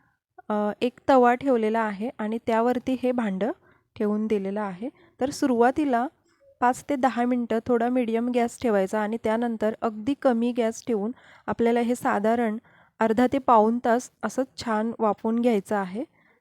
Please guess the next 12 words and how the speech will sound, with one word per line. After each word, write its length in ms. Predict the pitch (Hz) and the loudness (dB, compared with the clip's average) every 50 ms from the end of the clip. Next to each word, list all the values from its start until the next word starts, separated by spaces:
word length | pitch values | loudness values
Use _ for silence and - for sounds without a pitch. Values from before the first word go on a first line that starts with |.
| _ _ _ - | _ _ _ -4
तर, 120 | 202 202 | -2 0
अ, 280 | 202 196 196 196 190 196 | 0 0 0 0 -2 -2
बघू 220 | 196 220 220 220 | -2 -2 -2 -2
शकता 320 | 226 - 247 - - 240 | -2 -4 -4 -4 -4 -4
पाऊण 400 | 247 - - 233 214 208 220 247 254 | -2 0 2 2 2 2 2 0 0
तासानंतर 680 | 269 254 - 269 254 247 240 233 226 - 247 233 214 220 254 - _ _ _ _ _ _ - | -2 -2 -2 -2 -2 -2 -2 -4 -2 0 0 0 0 -2 -6 -10 _ _ _ _ _ _ -8
मी 100 | 226 220 | -6 -4
हे 140 | 202 226 226 - | -4 -4 -6 -4
चेक 180 | - 208 208 - _ - | -4 -4 -4 -4 _ -6
करते, 400 | - 247 214 214 - - 208 269 - _ _ _ _ _ _ _ _ _ _ _ _ _ _ _ _ _ _ _ - | -4 -4 -4 -4 -6 -6 -8 -8 -8 _ _ _ _ _ _ _ _ _ _ _ _ _ _ _ _ _ _ _ -6
तर 120 | - 214 214 | -4 -2 -2
व्यवस्थित 540 | 196 208 202 202 226 240 - - 277 277 | 0 0 0 2 0 -2 -2 -4 -4 -4